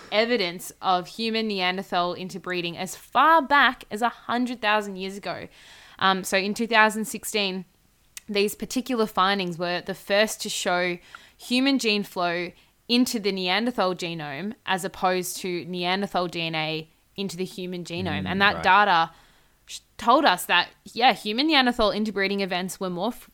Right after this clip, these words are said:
Speaker 1: frequent than previously thought. And they also reveal that there was an early migration of humans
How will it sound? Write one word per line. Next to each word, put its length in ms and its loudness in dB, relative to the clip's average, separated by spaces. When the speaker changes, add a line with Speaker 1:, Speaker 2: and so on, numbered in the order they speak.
Speaker 1:
frequent 760 0
than 220 -2
previously 500 -2
thought. 440 -2
And 120 -6
they 80 2
also 300 4
reveal 500 4
that 240 2
there 180 2
was 360 0
an 160 -6
early 320 -2
migration 640 -2
of 140 -10
humans 520 -8